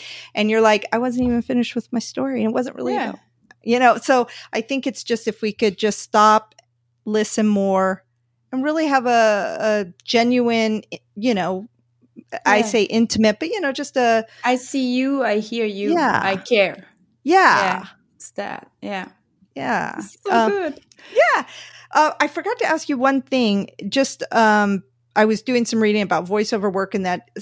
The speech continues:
Speaker 1: uh, you know, there's a process of training and
Speaker 2: Mm-hmm.
Speaker 1: practicing and kind of developing that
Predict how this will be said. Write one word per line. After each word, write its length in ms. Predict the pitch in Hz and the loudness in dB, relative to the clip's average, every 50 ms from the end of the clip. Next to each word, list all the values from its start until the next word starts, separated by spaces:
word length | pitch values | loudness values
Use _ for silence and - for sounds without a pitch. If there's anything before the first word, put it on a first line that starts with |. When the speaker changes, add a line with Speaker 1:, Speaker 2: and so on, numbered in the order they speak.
| - - - | -14 -8 -8
Speaker 1:
uh, 40 | 190 | -8
you 200 | 127 - 220 214 | -4 0 0 0
know, 200 | 202 190 190 185 | 2 2 0 0
there's 320 | 175 - 202 202 196 - | 0 0 0 0 0 0
a 40 | 202 | -4
process 520 | - - - 233 220 220 - 240 208 - | -4 0 2 2 2 4 2 -2 -2 -2
of 120 | 202 - - | -6 -8 -8
training 760 | - - - 247 233 226 226 226 226 226 220 214 214 214 208 196 | -10 -4 -2 0 0 2 2 2 0 0 0 0 -2 -2 -4 -6
and 80 | - | -8
Speaker 2:
Mm-hmm. 120 | - - - | -10 -10 -2
Speaker 1:
practicing 920 | - 220 226 226 233 233 226 214 233 - - 214 208 208 208 208 202 202 | 2 2 4 4 2 0 0 -2 -2 -4 -4 -4 -2 -2 -2 -2 -4 -4
and 360 | - - 190 185 185 185 180 - | -4 -4 -4 -4 -4 -6 -8 -8
kind 200 | - 240 233 226 | -6 -2 -2 -2
of 60 | 208 165 | -2 -2
developing 680 | 208 180 165 - 202 220 233 226 220 - 214 190 185 175 | -4 -6 -2 -2 0 0 0 -2 -2 -4 -8 -8 -6 -4
that 180 | 175 - - | -6 -6 -6